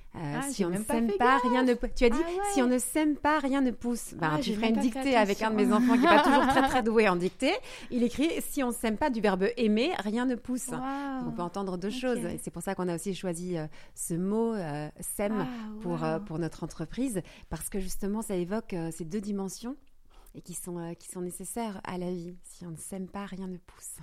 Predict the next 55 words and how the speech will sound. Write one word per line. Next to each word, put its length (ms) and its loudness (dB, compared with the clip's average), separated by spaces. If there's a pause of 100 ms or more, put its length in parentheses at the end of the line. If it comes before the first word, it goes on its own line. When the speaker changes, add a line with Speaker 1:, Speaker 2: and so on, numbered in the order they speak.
Speaker 1:
<laughs> 340 -12
C'est 80 -16
un 60 -18
peu 140 -20
ça. 200 -18 (540)
Et, 220 2
euh, 420 -2
Priscille, 360 -14
je 60 -10
me 80 -4
posais 220 -8
une 140 -6
question 380 -12
quand 140 -8
même, 160 -6
en, 240 -4
d'abord 240 -4
en 80 -6
regardant 380 -8
tes 140 -10
vidéos, 240 -8
ce 80 -16
que 80 -8
tu 100 -18
produis 380 -10
sur 240 -8
Instagram, 480 -6 (400)
mais 120 -4
aussi 220 -8
en 60 -6
te 100 -10
rencontrant. 560 -10 (640)
J'ai 120 -16
une 60 -12
question 460 -12 (220)
toute 180 -14
simple 320 -8
qui 160 -10
me 60 -8
vient 180 -8
en 80 -8
moi, 240 -10
c'est, 420 -10 (220)
elle 160 -8
vient 180 -8
d'où 140 -12
ta 160 -10
joie ? 340 -14 (1080)
Speaker 2:
Hmm. 320 -8 (320)
Speaker 1:
T'es 80 -10
une 80 -6
fille 100 -16
très 240 -12
joyeuse 580 -6
et, 140 -10